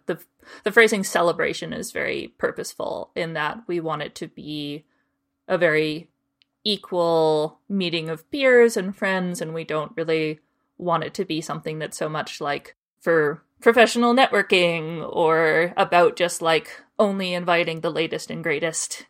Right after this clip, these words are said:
in successful roguelikes to speak. Uh, we try and keep a broad audience and a broad set of speakers. So it's interesting. Part of what makes it difficult is that roguelike itself is a somewhat contentious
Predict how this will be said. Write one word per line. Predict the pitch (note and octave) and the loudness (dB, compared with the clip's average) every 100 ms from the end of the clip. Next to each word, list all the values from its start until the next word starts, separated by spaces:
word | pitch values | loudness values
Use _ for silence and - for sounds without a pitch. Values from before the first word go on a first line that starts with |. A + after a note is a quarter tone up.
| - | -6
in | E3+ D#3+ D#3+ D#3 _ | -6 -4 -10 -12 _
successful | - - - E3+ - E3 D3+ D3+ | -14 -8 -8 -8 -6 -4 -4 -6
roguelikes | - D#3 D#3+ D#3 D3 - | 0 0 2 -2 -4 -8
to | D#3 | -12
speak. | - D#3+ D3+ - _ - _ | -10 -8 -10 -12 _ -20 _
Uh, | - C#3+ | -8 -6
we | D#3 | -8
try | D#3 D#3 | -2 -2
and | D3+ D3 | -2 -8
keep | F3 - | -12 -10
a | D3 | -8
broad | D#3+ D#3 D#3 D3+ - _ _ - | -4 0 0 -2 -12 _ _ -2
audience | D#3 D#3+ D#3 D#3+ | 0 -2 -6 -6
and | D#3 | -8
a | |
broad | D#3 D3+ D3+ - | -6 -4 -4 -6
set | - F#3 | -6 -6
of | D3+ | -6
speakers. | - D#3 - D#3 D3+ - | -8 -10 -10 -8 -8 -8
So | - D#3 D3 D#3 _ _ - - | -4 -2 -2 -4 _ _ -20 -4
it's | - D4+ | 0 4
interesting. | C4 A3+ F#3+ D3+ | 4 4 2 4
Part | A3+ A3+ | 6 6
of | |
what | A3 G3+ | 4 0
makes | F#3 - | -2 -2
it | F3+ | -4
difficult | - F3+ F#3+ E3 D3+ | -2 -8 -2 -2 -2
is | D3 D#3 | -6 -4
that | D3+ - _ | -4 -4 _
roguelike | F3 E3+ E3+ E3+ D3+ | 2 2 4 0 -2
itself | - - B3 A3+ A#3 | -8 -2 0 0 0
is | G#3 | -4
a | A3 G#3 | -2 -4
somewhat | A3+ G3 G3 A3 - | -2 -4 -2 -6 -4
contentious | A3+ - E3 - - - - | -6 -4 -10 -8 -10 -10 -20